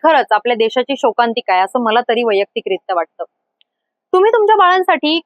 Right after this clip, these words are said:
कोणत्या कंपनीचे प्रॉडक्ट्स वापरता किंवा यापूर्वी तुम्ही वापरलेले आहेत आणि भारतात अशा धोकादायक प्रॉडक्ट्सवर बंदी कशी आणता येईल हे कमेंट बॉक्समध्ये नक्की सांगा.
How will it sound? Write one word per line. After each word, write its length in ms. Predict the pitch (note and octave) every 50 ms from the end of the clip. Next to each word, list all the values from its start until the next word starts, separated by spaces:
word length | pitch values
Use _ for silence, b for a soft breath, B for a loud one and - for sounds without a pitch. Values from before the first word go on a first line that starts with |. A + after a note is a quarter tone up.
| _ _ _ _
कोणत्या 300 | - E4+ E4+ F4 F4 A4
कंपनीचे 460 | G#4+ G4+ F#4 F4 F4+ F4 F4 E4 - F#4+
प्रॉडक्ट्स 480 | - - C4+ B3+ C4 D#4 E4 - -
वापरता 380 | D#4+ C#4 A3+ C4 B3+ A#3+ - C4
किंवा 240 | B3 - D4 E4 F#4
यापूर्वी 460 | E4+ C#4 C4+ D4 - - E4 D#4+ E4+
तुम्ही 240 | E4 - E4 E4 E4
वापरलेले 520 | E4 C4+ F#3+ - - A3 A3 A#3 A#3 B3
आहेत 260 | B3 A#3 A3 G3 G3 - _ _ _ _ -
आणि 400 | G#3 A3+ A#3+ B3 B3+ C4 C4+ C4+ - _ _ _ _ _ _
भारतात 460 | G#3+ B3 A3+ B3+ C4 C#4 - C4+ A3+ - _ -
अशा 180 | G#3 - C#4
धोकादायक 640 | C4+ A3 - _ C4 - - F4 F4+ F4+ F#4+ G4 F4 -
प्रॉडक्ट्सवर 560 | - B3+ B3 B3+ C4 - - _ G#3 G3+ G#3+ G#3+ G3+
बंदी 260 | - B3 C4 D4 D#4+ F4 - -
कशी 220 | F4 - - G#4+
आणता 300 | G#4+ F#4 C#4+ A#3+ - G#3+
येईल 180 | G3 G3 G#3+ G#3+ -
हे 180 | C4 D4 D4+ D4+ - _ _ _ _ _ _
कमेंट 300 | - E4 F4 G#4+ G#4+ G4+
बॉक्समध्ये 420 | F#4 E4+ F4 - - E4 D4+ D#4
नक्की 300 | D#4+ D4 B3+ - _ C#4+
सांगा. 320 | C#4 - D4 B3+ B3 C4